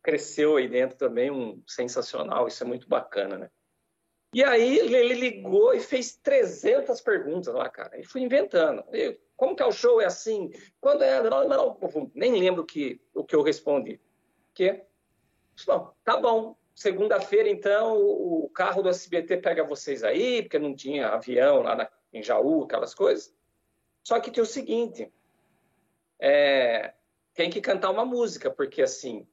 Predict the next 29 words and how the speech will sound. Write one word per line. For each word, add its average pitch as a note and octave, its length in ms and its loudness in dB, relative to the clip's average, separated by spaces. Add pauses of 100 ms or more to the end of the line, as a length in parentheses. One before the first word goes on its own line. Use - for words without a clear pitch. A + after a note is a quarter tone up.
(260)
o C#3+ 100 -4
Jô F3 200 0
fazia E3+ 360 0
entrevistas C#3+ 800 -4
normais B2+ 560 0
até B2+ 220 -2
quinta-feira, C#3+ 680 -2
na F3+ 120 0
sexta F3+ 360 -6
sempre A3 400 -4
era G#3 100 0
um G3+ 120 0
musical. G3 580 -6 (360)
Entrevista D3 720 -2
e A3 40 4
um G#3+ 40 -6
musical, G#3 480 0
geralmente D#3 440 0
era F3+ 100 2
um F#3+ 140 -4
cantor, G3 460 0
um C3 100 -4
artista. - 420 -8 (1200)
E G#3+ 120 2
aí, A3+ 460 2 (280)
era F3 220 2
quarta, A#3 420 -2
quinta-feira A3 640 -2
já. C#3+ 300 -4